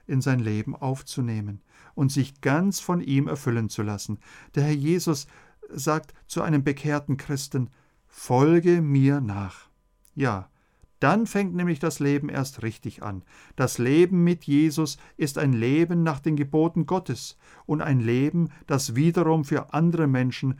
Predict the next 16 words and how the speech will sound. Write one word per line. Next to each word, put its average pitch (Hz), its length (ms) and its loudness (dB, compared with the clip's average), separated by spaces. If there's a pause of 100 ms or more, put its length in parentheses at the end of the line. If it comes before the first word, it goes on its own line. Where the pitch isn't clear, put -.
(200)
zu 147 180 -2
einem 117 340 -2
Wegweiser 117 760 -2 (180)
zum 143 240 2
ewigen 123 500 -2
Leben 104 380 -2
wird. 101 320 -8 (320)
Wir 151 220 4
wollen 117 200 4
noch 107 140 -2
beten. 110 320 -4 (800)
Danke, 202 320 4
Herr 131 140 4
Jesus, 107 540 0 (200)
dass 123 240 0
du 135 280 4